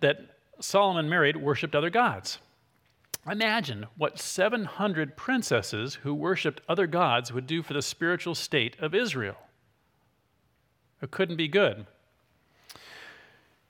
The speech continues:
And so they led Solomon's heart astray and ultimately were a stumbling block for the entire kingdom. Now, we mustn't imagine that Solomon,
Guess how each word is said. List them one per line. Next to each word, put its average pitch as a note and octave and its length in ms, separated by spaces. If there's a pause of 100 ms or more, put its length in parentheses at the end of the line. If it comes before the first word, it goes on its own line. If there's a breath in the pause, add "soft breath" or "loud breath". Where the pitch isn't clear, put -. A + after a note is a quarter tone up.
(220)
And D#3+ 100
so F3+ 140
they G3 160
led G3 260
Solomon's G3+ 580
heart A#2 200
astray G#2+ 600
and - 160
ultimately D3+ 520
were A#2 100
a A2+ 60
stumbling A#2+ 640
block G#2 360
for - 140
the A2 80
entire G#2 640 (480)
kingdom. F#2+ 520 (760 soft breath)
Now, D#3+ 140
we E3+ 80
mustn't G3+ 320
imagine D#3+ 340
that B2 120
Solomon, E3 540